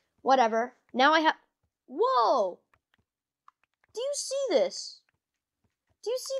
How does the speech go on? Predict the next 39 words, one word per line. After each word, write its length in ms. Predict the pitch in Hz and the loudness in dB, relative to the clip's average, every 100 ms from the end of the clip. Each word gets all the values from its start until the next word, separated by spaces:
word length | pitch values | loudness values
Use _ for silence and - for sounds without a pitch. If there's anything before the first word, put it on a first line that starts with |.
| 480 | -6
these 120 | 403 | -6
jungles, 460 | 415 427 392 294 - - | -4 -2 -2 -6 -12 -4
I 80 | 330 | 0
mean, 360 | 349 311 214 - _ _ | 0 -2 -4 -12 _ _
oak 220 | 330 415 | 0 0
saplings? 680 | - 240 202 180 127 127 - _ _ _ _ _ _ _ _ _ | 0 -2 -2 -4 -10 -10 -16 _ _ _ _ _ _ _ _ _
I 80 | - | 2
just 240 | 415 508 - | 2 2 2
picked 180 | 466 | 4
up 80 | 392 | 4
nine 380 | 294 294 302 349 | 4 4 2 0
oak 180 | 285 - | -4 -4
saplings 420 | 339 320 370 392 - | -6 -6 -8 -12 -12
from 300 | 247 220 220 | -12 -10 -8
one 160 | 277 | -6
oak 240 | 226 254 - | -6 -8 -14
tree. 240 | - - _ _ _ _ _ _ _ _ _ _ - | -16 -16 _ _ _ _ _ _ _ _ _ _ -2
That 140 | 294 | 0
would 60 | 320 | 0
have 80 | 269 | 0
been 140 | 247 | -2
nice 200 | 220 220 | -2 -2
on, 180 | 226 208 | -4 -6
uh, 200 | 202 185 - _ _ _ _ - | -8 -10 -16 _ _ _ _ -6
you 60 | |
know, 120 | 262 220 | -2 0
normal 300 | 254 349 233 | 2 2 0
Skyblock, 540 | - 160 131 110 - - _ _ - | -2 -4 -4 -4 -4 -8 _ _ -20
before 320 | - 254 240 | -2 2 2
it 160 | 214 - | 0 -4
turned 440 | 262 233 214 220 - _ | -2 -2 -2 -6 -12 _
into 200 | 226 226 | -10 -2
a 80 | 220 | 0
world 260 | 208 220 220 | 2 2 4
where 120 | 214 | 4
I 60 | 208 | 2
have 140 | 214 | 0
plentiful 400 | 359 370 254 185 | -4 -4 -4 -6
resources. 720 | 175 - - - - - | -6 -8 -10 -12 -12 -10